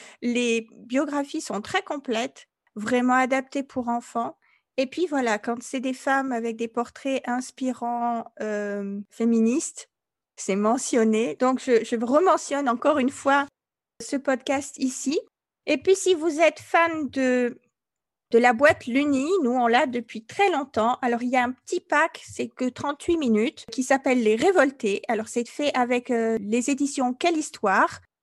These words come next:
qui ont aussi des livres et des, euh, magazines que j'aime beaucoup. Et dans Les Révoltés, vous pouvez trouver le portrait de six femmes, Aliénor d'Aquitaine, Olympe de Gouges, Rosa Parks, Jeanne d'Arc, Louise Michel et Angela Davis, qui permettent, elles aussi, à chaque fois d'aborder,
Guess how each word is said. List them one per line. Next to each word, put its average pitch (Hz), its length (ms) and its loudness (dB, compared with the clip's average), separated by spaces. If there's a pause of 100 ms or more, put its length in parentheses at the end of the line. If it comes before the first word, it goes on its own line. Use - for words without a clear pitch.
(160)
qui 240 100 -8
ont 233 80 0
aussi 233 320 -2
des 233 140 0
livres 233 400 -2
et 226 80 0
des, 202 420 -4
euh, 190 280 -4
magazines 233 520 -2
que 220 140 -6
j'aime 214 240 -2
beaucoup. 247 460 -4 (340)
Et 233 100 0
dans 277 140 6
Les 359 140 4
Révoltés, 285 520 -2
vous 330 140 -4
pouvez 262 280 -2
trouver 269 300 -4
le 269 80 0
portrait 277 360 -4
de 254 120 0
six - 360 -6
femmes, 247 400 0 (360)
Aliénor 262 520 2
d'Aquitaine, 262 760 0
Olympe 269 320 2
de 277 80 -2
Gouges, 269 400 -2
Rosa 262 320 0
Parks, - 480 -2
Jeanne 254 260 0
d'Arc, 233 300 0
Louise 277 320 -4
Michel 262 440 -4 (260)
et 233 120 2
Angela 254 440 2
Davis, 220 480 -4 (280)
qui 254 120 -4
permettent, 247 520 -2
elles 233 200 -2
aussi, 247 340 -4
à 247 140 -2
chaque 262 200 -8
fois 294 140 -6
d'aborder, 240 640 -4